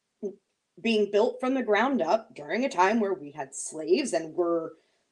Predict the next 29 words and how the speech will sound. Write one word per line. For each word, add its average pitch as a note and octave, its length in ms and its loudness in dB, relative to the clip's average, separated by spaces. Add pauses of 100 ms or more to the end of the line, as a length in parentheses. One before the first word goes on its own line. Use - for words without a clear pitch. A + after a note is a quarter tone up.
(480)
racist, D#4+ 800 0 (380)
like, G#3+ 320 4
was G#3+ 320 0
just F#3+ 360 -4
the F3+ 100 -2
culture. E3 640 -2
The, G3+ 240 2 (180)
racist A#3 440 -4
wasn't G#3 240 4
even F3+ 140 2
a D3+ 40 -4
word E3 320 4
because F3 220 -2
that's D#3+ 180 -4
just E3 280 -10
what D#3 320 -4
you B2 80 -14
were. D3 400 0 (480)
Black E3 200 2
people D3 220 -2
were C#3 140 -2
property. G3 760 4 (480)
You F#3 160 4
know, D3+ 240 0
it F3+ 80 8
was E3+ 160 -2
a - 60 -8
totally G3+ 580 8
different - 380 -6